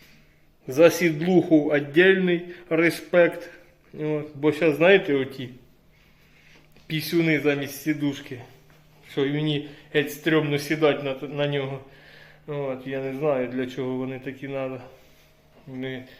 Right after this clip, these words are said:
ну, реально, я не знаю, як, як на швабру якусь сідаєш. Е, цей. Ну,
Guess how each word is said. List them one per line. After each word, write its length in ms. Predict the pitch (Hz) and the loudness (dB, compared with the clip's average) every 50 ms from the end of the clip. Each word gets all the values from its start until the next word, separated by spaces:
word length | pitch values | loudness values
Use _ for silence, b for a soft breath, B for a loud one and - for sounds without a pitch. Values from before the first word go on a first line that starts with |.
| B B B B B B B B B B B _ | B B B B B B B B B B B _
ну, 160 | 156 151 147 | -6 -6 0
реально, 400 | 139 147 160 175 180 180 156 143 | 2 4 4 4 4 4 2 2
я 120 | 143 139 135 | 0 0 -2
не 200 | 139 139 135 135 | -4 -6 -6 -6
знаю, 440 | 139 135 131 127 127 131 127 127 127 | -6 -2 -2 -2 0 0 -2 -2 -2
як, 80 | 135 | -4
як 140 | 151 143 147 | -4 -2 0
на 120 | 156 160 | 0 0
швабру 480 | 156 - 175 175 165 151 139 131 135 135 | 0 0 2 4 4 4 2 0 -4 -6
якусь 260 | 127 123 - 123 - | -6 -6 -10 -14 -14
сідаєш. 500 | - - - 143 131 139 139 135 131 117 - B B B B B B B B B B B B B _ | -16 -12 -12 -8 -6 -4 -4 -4 -4 -8 -10 B B B B B B B B B B B B B _
Е, 760 | - 131 127 123 123 123 120 120 120 120 123 123 123 123 127 B B B B B B - | -10 -8 -8 -6 -6 -6 -4 -4 -4 -4 -6 -6 -6 -6 -8 B B B B B B -20
цей. 300 | - - 139 123 120 117 B B B B B B B B B B B B B _ _ _ _ _ _ _ | -12 -8 -6 -6 -6 -8 B B B B B B B B B B B B B _ _ _ _ _ _ _
Ну, 240 | - 269 220 151 123 | -14 -12 -12 -12 -12